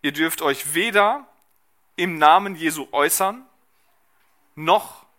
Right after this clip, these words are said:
seinen Namen lehren.“ So heißt es in Vers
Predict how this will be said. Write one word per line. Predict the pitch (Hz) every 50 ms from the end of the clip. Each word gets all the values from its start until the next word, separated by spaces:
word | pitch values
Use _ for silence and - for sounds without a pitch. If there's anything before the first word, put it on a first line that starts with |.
| _ _ _ _
seinen | 120 135 135 143 151 147 143 143
Namen | 139 135 131 131 131 127 127 127 127 - _ _ _ _ _ _ _ _ _
lehren.“ | 123 127 131 127 120 110 98 107 117 _ _ _ _ _ _ _ - - - - - - - _ _ _
So | _ - 135 131 131
heißt | 135 135 -
es | 139 131 - - - - _ _ _ _ _
in | 156 139 131 131 113 - _
Vers | - - - 143 131 127 123 120 120 - - - -